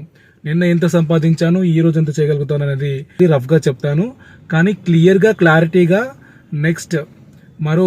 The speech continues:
వీడియోలో, అంటే, ఈ రోజు కూడా కంప్లీట్గా నేను డ్యూటీ చేసిన తర్వాత, రేపటి వీడియోలో ఖచ్చితంగా నేను పేమెంట్ ప్రూఫ్‌తో సహా ఎంత వచ్చింది, నాకు per day ఎంత వచ్చింది, కంటిన్యూగా టూ డేస్, Thursday and Friday ఎంత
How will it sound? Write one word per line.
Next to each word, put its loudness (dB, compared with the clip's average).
వీడియోలో, 4
అంటే, 2
ఈ 4
రోజు 0
కూడా 2
కంప్లీట్గా 0
నేను -2
డ్యూటీ -2
చేసిన -4
తర్వాత, -4
రేపటి 0
వీడియోలో 0
ఖచ్చితంగా -4
నేను 2
పేమెంట్ 2
ప్రూఫ్‌తో 0
సహా -2
ఎంత 0
వచ్చింది, 0
నాకు -4
per 2
day 2
ఎంత -2
వచ్చింది, -2
కంటిన్యూగా 0
టూ -2
డేస్, 0
Thursday 0
and 2
Friday 0
ఎంత -4